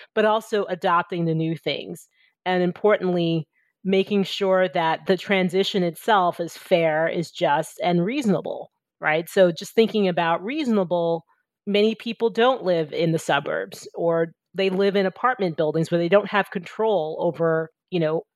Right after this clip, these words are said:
what kind of fuels are used or whether there's solar panels and those kinds of things, or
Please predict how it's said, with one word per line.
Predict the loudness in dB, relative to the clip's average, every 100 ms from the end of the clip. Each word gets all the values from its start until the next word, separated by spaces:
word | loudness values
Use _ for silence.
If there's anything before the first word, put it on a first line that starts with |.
| -4
what | -2
kind | 0 0
of | 0
fuels | -2 -2 0 0
are | -2
used | -2 -2 -2 -2
or | -2
whether | 0 0 0
there's | -2 -4
solar | -2 -2 0 -2
panels | 0 0 0 0
and | 0 0
those | -2
kinds | -4 -2 -2
of | -2 0
things, | 0 0 -2
or | 0 0